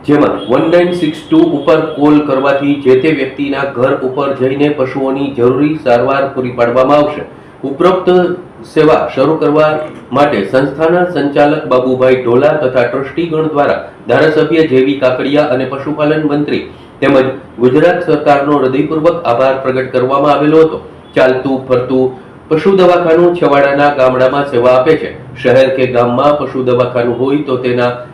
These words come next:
દસ કિલોમીટર સુધી આ સેવા નથી.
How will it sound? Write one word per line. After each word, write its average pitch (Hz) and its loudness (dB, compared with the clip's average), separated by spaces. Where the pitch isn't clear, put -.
દસ 139 2
કિલોમીટર 160 4
સુધી 147 -4
આ 143 2
સેવા 139 -2
નથી. 143 2